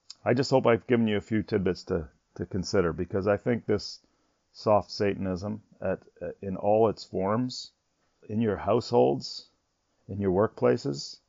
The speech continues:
that's what's enabling this complete disaster of tyranny tiptoeing its way into everyone's everyday lives. So maybe, maybe, oh, I, yeah, <laughs> I d-,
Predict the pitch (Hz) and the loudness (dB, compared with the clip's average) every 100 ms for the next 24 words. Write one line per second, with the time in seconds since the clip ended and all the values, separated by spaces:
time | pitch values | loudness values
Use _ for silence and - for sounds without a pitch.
0 | _ _ _ 113 139 143 - 101 104 110 | _ _ _ 0 2 0 -2 0 2 2
1 | 90 69 - _ _ _ _ _ - 90 | -2 -6 -14 _ _ _ _ _ -8 -6
2 | - 101 82 - 113 95 _ _ _ _ | -6 -10 -8 -4 -2 -4 _ _ _ _
3 | _ _ _ _ _ _ _ _ - 87 | _ _ _ _ _ _ _ _ -10 -4
4 | 95 107 104 85 76 - _ _ _ _ | 0 0 0 -6 -8 -12 _ _ _ _
5 | _ - 85 - 110 101 95 87 78 - | _ -6 -6 -6 -4 -2 -2 -4 -6 -14
6 | _ - 98 - 104 87 85 80 _ _ | _ -8 -8 -2 0 2 0 -6 _ _
7 | 85 - 92 87 87 85 95 85 - 90 | -10 -6 -4 -2 -4 -4 -4 -4 -4 -4
8 | 90 87 85 82 82 80 80 85 87 76 | -2 -2 -4 -2 -2 -2 -2 0 0 -4
9 | - _ _ _ - 110 104 127 110 90 | -12 _ _ _ -8 -2 4 6 6 2
10 | - _ - 113 113 113 104 - - - | -4 _ 0 2 4 4 2 -6 -20 8
11 | 147 104 - - 131 123 117 80 - - | 10 10 6 4 6 8 6 6 -2 -18
12 | - 165 127 - 131 | 6 8 8 8 4